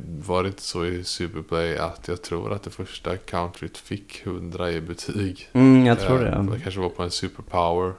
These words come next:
Speaker 1: det.
Speaker 2: Precis, ja.
Speaker 1: Men
Speaker 2: Ja.
Speaker 1: att det, det drogs väl tillbaka sen, att det var lite ett euforiskt betyg.
Speaker 2: Ja.
Speaker 1: Men, eh, fortfarande. Så, eh,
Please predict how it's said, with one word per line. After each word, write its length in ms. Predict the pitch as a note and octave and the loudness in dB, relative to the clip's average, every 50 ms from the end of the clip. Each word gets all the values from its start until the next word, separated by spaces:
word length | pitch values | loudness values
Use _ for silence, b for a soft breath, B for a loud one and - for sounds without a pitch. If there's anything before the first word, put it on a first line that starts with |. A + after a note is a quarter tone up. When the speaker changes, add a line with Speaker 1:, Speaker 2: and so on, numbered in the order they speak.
| - - | -6 -2
Speaker 1:
det. 60 | - | 2
Speaker 2:
Precis, 540 | A2 G#2 G#2 G#2+ G#2 G2 F2+ - - - - | 2 4 6 6 6 6 4 0 -4 -4 -4
ja. 180 | F#2+ E2+ F2 G2 F#2+ | -2 -2 -2 -2 0
Speaker 1:
Men 320 | F#2 F#2+ G2 G2 G2 E2 D#2+ - - - - | 2 4 4 4 4 2 -2 -4 -8 -10 -12
Speaker 2:
Ja. 60 | F2 | -12
Speaker 1:
att 320 | F#2 F#2 - - _ - - | -12 -12 -14 -18 _ -20 -20
det, 320 | - - F#2+ F2 E2+ E2 D#2+ E2 - - _ _ _ - - | -12 -6 -2 0 0 0 -2 -6 -12 -18 _ _ _ -16 -14
det 60 | F2 | -12
drogs 380 | E2+ - F2 F2 F2+ - - - | -10 -8 -8 -8 -10 -10 -10 -10
väl 80 | D#2+ | -8
tillbaka 540 | - - E2 E2+ E2+ E2+ E2+ - - F2+ F2+ | -6 -6 -4 -2 0 -2 -2 -2 -6 -8 -6
sen, 360 | - - F2+ F2+ F2 E2 D#2+ | -4 -2 -2 -2 -4 -4 -8
att 100 | D#2+ - | -12 -12
det 100 | - F2 | -12 -10
var 120 | E2 D#2+ E2 | -8 -6 -6
lite 320 | E2 E2+ E2 - - E2+ | -6 -8 -8 -8 -8 -8
ett 180 | E2 - - - | -8 -8 -10 -10
euforiskt 920 | D#2+ F2 E2+ - - - E2+ E2+ E2+ E2+ E2+ - - - - - - - - _ _ _ _ - - | -8 -8 -8 -10 -8 -8 -6 -6 -4 -6 -8 -10 -10 -16 -18 -20 -20 -20 -20 _ _ _ _ -18 -16
betyg. 340 | - - - D#2 - E2+ - - - - | -14 -10 -8 -8 -8 -10 -12 -16 -4 2
Speaker 2:
Ja. 340 | - A2 G#2+ G#2 F#2 F#2 F#2 | 4 6 8 8 6 6 2
Speaker 1:
Men, 120 | D#2+ D#2+ | 0 -2
eh, 60 | E2+ - - B B B B B B B B B B B B B | -4 -6 -10 B B B B B B B B B B B B B
fortfarande. 640 | - - G#2 G2 - - F2+ F2+ F2+ F2+ F2+ F#2 G2 G2 - - - - - - - | -6 -4 -4 -4 -2 0 0 2 2 0 0 -2 -2 -4 -8 -16 -20 -20 -20 -20 -18
Så, 520 | - - - F2+ E2+ E2 D#2+ E2 E2 E2 | -16 -10 -6 -4 -2 -2 -2 -2 -2 -4
eh, 60 | E2+ | -4